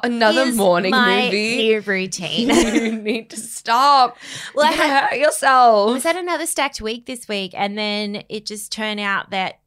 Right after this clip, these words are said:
Speaker 2: this morning before coming to work, worked out. And you know what? I think I'm coming around to it.
Speaker 1: Yeah?
Speaker 2: I bitched about it at the beginning, but now it's actually becoming, like, quite a nice way to start the day.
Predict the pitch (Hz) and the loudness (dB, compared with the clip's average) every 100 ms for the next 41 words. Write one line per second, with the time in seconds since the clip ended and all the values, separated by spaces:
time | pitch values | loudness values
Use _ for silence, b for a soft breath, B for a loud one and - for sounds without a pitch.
0 | _ _ - 196 202 202 196 190 190 185 | _ _ -16 -14 -10 -8 -6 -8 -10 -10
1 | 190 180 196 185 175 180 160 - - _ | -10 -10 -10 -10 -8 -6 -8 -10 -20 _
2 | _ _ 185 185 180 190 196 165 156 - | _ _ -6 -6 -6 -4 -2 -2 -4 -12
3 | b b - 403 440 539 269 202 320 - | b b -10 -6 -2 2 4 2 0 -8
4 | _ _ _ 339 349 480 571 659 - 427 | _ _ _ -6 -4 -4 -4 -4 -2 -2
5 | 330 247 196 208 269 - 190 143 - _ | -2 -4 -4 -4 -6 -8 -8 -8 -12 _
6 | _ _ 170 170 160 180 285 233 330 415 | _ _ -4 0 2 2 2 -2 -4 -4
7 | - 403 381 370 349 - 233 214 190 196 | -2 0 2 0 -2 -4 -8 -6 -6 -6
8 | 269 302 - 294 359 381 214 202 - 247 | -8 -8 -10 -8 -4 -2 0 -2 -4 -10
9 | 285 330 392 370 349 294 262 233 - - | -10 -10 -10 -10 -10 -8 -6 -8 -10 -14
10 | 233 226 220 220 202 190 - 190 180 - | -4 0 0 -2 -6 -8 -8 -10 -10 -8
11 | 165 - 165 147 - 339 | -8 -8 -10 -10 -10 -12